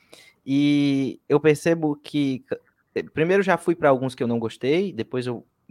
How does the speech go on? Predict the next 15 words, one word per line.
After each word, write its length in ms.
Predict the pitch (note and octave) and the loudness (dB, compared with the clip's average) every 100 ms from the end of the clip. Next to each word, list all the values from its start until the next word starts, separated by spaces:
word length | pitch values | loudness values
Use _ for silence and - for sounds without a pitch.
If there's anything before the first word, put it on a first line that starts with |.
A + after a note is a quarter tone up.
| - - | -18 -16
fiquei 320 | - A#2 A2+ | -12 -8 -8
com 160 | - A2+ | -4 -4
esse 240 | A2+ A#2 | -4 -6
e 40 | |
esse 180 | A2 - | -8 -6
aí 220 | G2+ G2+ _ _ _ - | -8 -8 _ _ _ -16
é 60 | |
foda, 400 | - A#2 B2+ A#2 | -6 -2 -2 -2
cara, 380 | A#2 A2 A2 F#2 | -6 -6 -6 -8
ele 180 | - G#2+ | -10 -12
é 60 | G#2 | -12
muito 200 | G#2+ - | -14 -16
foda, 220 | - - _ _ | -20 -20 _ _
sério 240 | - A2 | -12 -10
mesmo, 160 | G2+ | -12